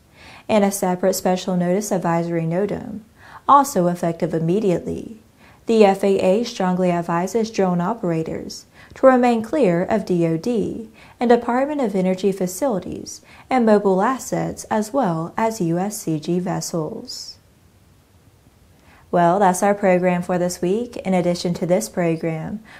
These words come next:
our Airborne Unlimited episodes covering the entire aviation and aerospace world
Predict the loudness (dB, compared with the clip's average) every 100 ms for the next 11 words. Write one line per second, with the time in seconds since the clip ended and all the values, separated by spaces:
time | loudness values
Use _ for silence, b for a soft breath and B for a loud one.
0 | B 4 4 4 0 0 -2 0 0 -2
1 | -2 -2 -2 -2 -4 -4 -2 -2 -4 -6
2 | -4 -2 -2 -2 -2 -2 -2 -4 -4 -2
3 | -2 -2 -2 -2 -2 -2 -2 -4 -4 -2
4 | -2 -2 -4 -2 -2 -2 0 0 0 -4